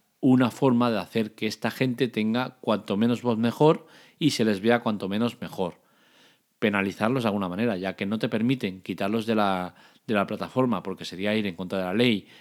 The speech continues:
y ser discriminación y tal y cual, pues sí que puedes sacar la manera de hacer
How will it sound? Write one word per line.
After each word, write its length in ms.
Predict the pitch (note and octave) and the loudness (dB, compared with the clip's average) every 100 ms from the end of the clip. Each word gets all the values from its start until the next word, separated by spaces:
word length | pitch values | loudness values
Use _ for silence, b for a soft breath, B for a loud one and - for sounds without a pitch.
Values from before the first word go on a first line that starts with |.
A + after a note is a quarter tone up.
| B | B
y 160 | - G#2+ | -6 -4
ser 200 | - G2+ | -2 -2
discriminación 680 | G2+ - G2+ G2 - A#2+ A2 | -2 -6 -8 -8 -4 -2 0
y 60 | |
tal 120 | F#2+ G2+ | -2 -2
y 60 | |
cual, 260 | A#2 C3 D3+ B B _ | 2 2 2 B B _
pues 220 | - - | -6 -4
sí 100 | A2+ | -4
que 120 | G#2+ | -2
puedes 240 | A2 C#3+ C3 | 0 -2 -2
sacar 280 | F#2+ G#2 A2+ | -4 -4 -2
la 160 | A2 | -2
manera 480 | F#2 F2 A#2 A#2+ B2+ B B _ - | -2 0 2 2 0 B B _ -8
de 160 | A2 | -6
hacer 500 | F#2 - G#2+ A2 C3+ | -6 -2 0 0 0